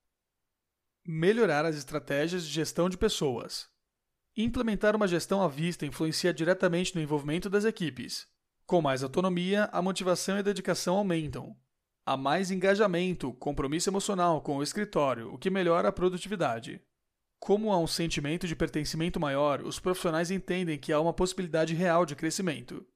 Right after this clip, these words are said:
Daí a importância de dar autonomia para que eles tomem suas próprias decisões.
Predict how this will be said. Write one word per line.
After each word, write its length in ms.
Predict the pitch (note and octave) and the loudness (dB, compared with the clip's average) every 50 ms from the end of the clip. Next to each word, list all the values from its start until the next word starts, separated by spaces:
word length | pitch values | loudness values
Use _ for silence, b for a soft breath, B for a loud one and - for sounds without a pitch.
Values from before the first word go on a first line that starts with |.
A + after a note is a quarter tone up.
| _ _ _ _ _ _ | _ _ _ _ _ _
Daí 440 | D3+ C#3 F#3 F3+ F3+ F3 F#3 G#3 A#3+ | 0 4 6 6 6 6 4 2 0
a 60 | B3 | -2
importância 600 | B3 A#3 - A3+ G3 - - F3 F3+ F#3 F3+ F#3+ | -2 0 0 0 0 2 2 2 2 2 0 -2
de 80 | E3 C#3 | -2 0
dar 120 | D3+ C#3+ | 2 2
autonomia 540 | C#3+ C#3 - E3 D#3+ D#3 D#3 E3 F3+ G3+ G#3 | 2 2 0 0 0 0 0 2 2 2 2
para 160 | - G3+ G3+ | 4 2 2
que 100 | G3+ - | 2 0
eles 200 | F#3+ F#3 G3+ - | 0 0 0 0
tomem 260 | - G3 F3+ F3+ F#3+ | 0 0 2 2 0
suas 180 | - - G#3+ G3+ | 0 0 -2 0
próprias 360 | - F3+ D3 C3+ - C#3+ C3 | 2 0 0 0 -2 -4 -4
decisões. 680 | D3 D3 C#3+ F3+ F3 E3 C3+ A2+ - - - - - | -4 -4 -4 -2 -2 -2 -2 -4 -6 -12 -12 -14 -14